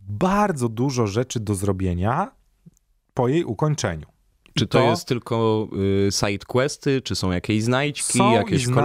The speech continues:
Speaker 2: kolekcje?
Speaker 1: są sa-, side questy, są, e, w ogóle side questy połączone z przeciwnikami, którzy się pojawiają,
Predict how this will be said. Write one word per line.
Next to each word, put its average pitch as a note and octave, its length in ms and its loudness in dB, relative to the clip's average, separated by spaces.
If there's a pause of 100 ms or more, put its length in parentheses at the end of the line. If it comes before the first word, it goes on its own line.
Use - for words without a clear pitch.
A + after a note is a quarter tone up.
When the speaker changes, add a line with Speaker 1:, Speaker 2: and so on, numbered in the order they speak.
Speaker 2:
kolekcje? F#3+ 340 0
Speaker 1:
są C3 220 -2
sa-, A#2+ 260 -4
side B2+ 360 0
questy, E3 460 0
są, B2 480 0
e, A2 520 -2
w G2+ 100 -4
ogóle C#3+ 380 0
side B2+ 340 -4
questy C#3+ 340 -2
połączone C3 600 -2
z - 80 -10
przeciwnikami, A2 880 -6
którzy C#3+ 280 -6
się - 140 -4
pojawiają, A#2+ 880 0